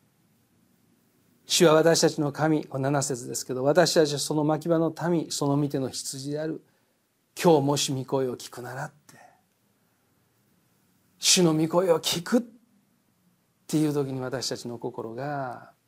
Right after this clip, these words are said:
マンネリという堅くなさに陥ってたら聞けないのではないかな。いつも新鮮に、そして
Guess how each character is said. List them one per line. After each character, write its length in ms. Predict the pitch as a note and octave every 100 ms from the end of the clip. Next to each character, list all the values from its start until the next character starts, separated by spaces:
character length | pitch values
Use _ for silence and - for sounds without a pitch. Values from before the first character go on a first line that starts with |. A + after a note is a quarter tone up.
| _ _ _ -
マ 240 | B2 C3+
ン 160 | C#3+ D#3
ネ 100 | E3
リ 120 | G3+
と 120 | E3
い 80 | C3+
う 100 | A#2+
堅 300 | - - C#3+
く 100 | D#3+
な 120 | D#3+
さ 160 | C#3+ A#2
に 100 | G#2+
陥 280 | A2 -
っ 20 | -
て 160 | -
た 120 | C#3 A#2
ら 360 | A#2 G#2+ G#2 _ _ _ _ -
聞 140 | -
け 80 | C#3
な 100 | C3
い 60 | A2+
の 120 | A#2+
で 80 | B2
は 80 |
な 160 | - -
い 60 | C#3
か 120 | B2
な。 240 | C#3 F3+ F3+ _ _ _ _ _ _ _ - - - - _ _ _ _ _ _ -
い 100 | E3+
つ 120 | C#3
も 120 | E3
新 280 | C3+ E3+ E3+
鮮 340 | D#3 E3+ D#3+ D#3+
に、 340 | D#3 D#3 - _ _ _ _ G#4
そ 180 | - D#3+
し 120 | -
て 480 | D#3+ D#3+ C#3+ B2